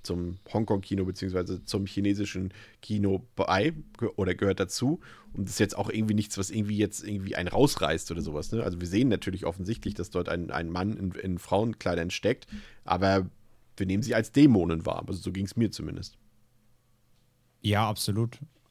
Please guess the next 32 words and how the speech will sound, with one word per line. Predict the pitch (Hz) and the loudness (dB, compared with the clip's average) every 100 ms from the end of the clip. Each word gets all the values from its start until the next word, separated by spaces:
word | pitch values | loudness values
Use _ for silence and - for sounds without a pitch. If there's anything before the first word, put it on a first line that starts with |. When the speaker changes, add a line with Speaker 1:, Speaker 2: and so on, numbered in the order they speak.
| - | -4
Speaker 2:
Ähm, | 104 95 90 95 _ - - | 0 2 0 -4 _ -20 -20
es, | - 95 90 - - - | -14 -10 -10 -12 -14 -6
es | 123 | -4
tut | - 131 | 0 4
halt | 123 104 | 4 4
für | 101 | 0
den | 95 | 2
Film | 110 | 2
auch | 98 104 | 2 2
nichts | 107 - | 2 2
zur | 92 | 2
Sache. | 107 113 90 - | 0 0 -6 -2
Also, | 98 87 90 92 _ _ _ _ _ _ _ - _ _ _ | -2 0 -4 -10 _ _ _ _ _ _ _ -20 _ _ _
ne? | 110 147 - _ - - - 123 | 0 0 -4 _ -20 -20 -2 6
Speaker 1:
Ja. | 117 | 6
Speaker 2:
Das | 113 | 6
ist | 139 123 | 0 2
halt | 110 | 2
einfach | - 98 92 | 2 0 0
so, | 95 | 0
Punkt. | - 113 - - | 0 -2 -2 -2
Also, | 110 113 | 2 4
<laughs> | 101 | 6
hab, | 135 120 117 | 6 4 0
hab | 107 | -2
ich | 117 | 2
gar | 117 | 2
nicht | 104 | 4
drüber | 107 | 2
nachgedacht. | 117 120 98 90 - | 2 2 -2 -4 -6
Also, | 95 98 | -4 0
ja. | 107 104 | 2 0